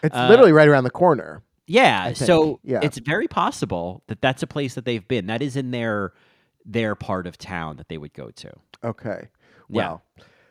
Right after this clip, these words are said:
Speaker 2: 'Cause there's a lot
Speaker 1: uh,
Speaker 2: of Upper East
Speaker 1: I
Speaker 2: Side ladies, yeah.
Speaker 1: I went, uh,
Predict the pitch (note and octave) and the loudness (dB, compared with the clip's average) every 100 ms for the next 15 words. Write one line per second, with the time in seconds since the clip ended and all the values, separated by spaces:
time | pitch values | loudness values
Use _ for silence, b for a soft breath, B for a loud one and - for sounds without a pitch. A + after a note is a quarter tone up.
0 | b A#2+ A#2 A2+ A#2 A#2+ A#2 C#3+ D3 D#3 | b -2 0 2 0 0 2 4 4 2
1 | G2+ F2+ E2+ _ E2 F2+ E2 C#2+ C2+ - | -2 -8 -10 _ _ -14 -14 -16 -20 -18
2 | G#2 D#2 D#2+ _ - C#3+ C#3+ D#3 C#3 D3 | -16 -14 -16 _ -2 2 4 2 2 0
3 | C#3+ C#3 - - - A#2 A#2 A2 G#2 F#2 | 0 -4 -12 -14 -8 -4 -2 -2 -4 -6